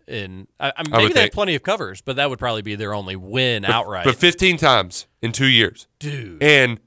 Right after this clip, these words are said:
Speaker 2: three times in ever. Three other times ever. And it was during Denny Crum. And, like, I remember thinking when Denny Crum was, because, like,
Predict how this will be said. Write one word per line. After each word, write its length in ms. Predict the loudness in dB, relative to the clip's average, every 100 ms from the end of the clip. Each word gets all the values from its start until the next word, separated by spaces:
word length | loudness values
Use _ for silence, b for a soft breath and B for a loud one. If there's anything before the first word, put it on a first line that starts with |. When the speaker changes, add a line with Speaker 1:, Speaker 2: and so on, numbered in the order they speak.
| -6
Speaker 2:
three 380 | 0 4 4 4
times 500 | 4 4 4 0 -4
in 420 | -2 -2 -4 -8 _ _ _ _ _ _ 0
ever. 340 | 2 2 -8 _ _ _ _ _ _ _ 4
Three 180 | 6 8
other 140 | 4
times 260 | 2 0 2
ever. 280 | 2 0 _ -2
And 120 | 2
it 60 | 4
was 120 | 2
during 280 | 2 2 2
Denny 220 | 2 0
Crum. 400 | 2 4 4 0 b b b
And, 140 | 0
like, 240 | 2 2 -2 _ _ 2
I 120 | 4
remember 320 | 4 2 2
thinking 360 | 2 0 2 0
when 120 | 0
Denny 220 | 2 0
Crum 340 | 0 2 4 2
was, 180 | -2
because, 300 | -6 -6 -2
like, 220 | 0 0